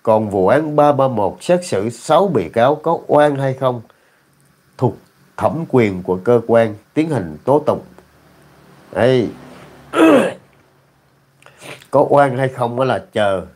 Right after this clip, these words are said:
cái thẩm quyền tiến hành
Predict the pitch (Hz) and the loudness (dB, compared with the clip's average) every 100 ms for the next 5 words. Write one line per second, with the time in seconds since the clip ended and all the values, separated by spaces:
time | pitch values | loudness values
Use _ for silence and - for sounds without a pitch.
0 | _ - 117 104 117 123 107 92 76 - | _ -10 -6 -6 -6 -2 -2 -2 -10 -20
1 | _ _ _ _ _ _ _ _ _ _ | _ _ _ _ _ _ _ _ _ _
2 | _ _ _ _ _ _ _ _ _ 135 | _ _ _ _ _ _ _ _ _ 0
3 | 170 190 123 90 | 2 2 -2 -4